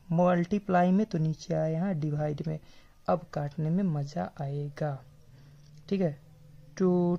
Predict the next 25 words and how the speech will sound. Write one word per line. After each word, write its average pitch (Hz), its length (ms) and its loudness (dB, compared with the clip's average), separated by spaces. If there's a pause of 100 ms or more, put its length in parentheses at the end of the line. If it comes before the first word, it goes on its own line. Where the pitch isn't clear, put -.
(120)
टू, 156 160 -4 (140)
टू, 156 240 -4 (480)
चलिए, 107 260 0 (640)
टू - 240 -2
के - 120 -4
टेबल 170 280 2
में 175 140 2
ये 190 80 2
फ़ाइव 160 340 2
टाइम्स, 208 320 0
टू 170 120 -2
के 170 140 -6
टेबल 160 200 -2
में 185 180 0
सिक्स - 400 -8
टाइम, 160 260 -2 (640)
ठीक 214 120 0
है 220 80 6
ना, 143 260 -2 (680)
और 147 480 -4
ये 160 160 -2
सिक्स - 340 -10
के 185 140 -4
टेबल 175 340 0
में 214 180 0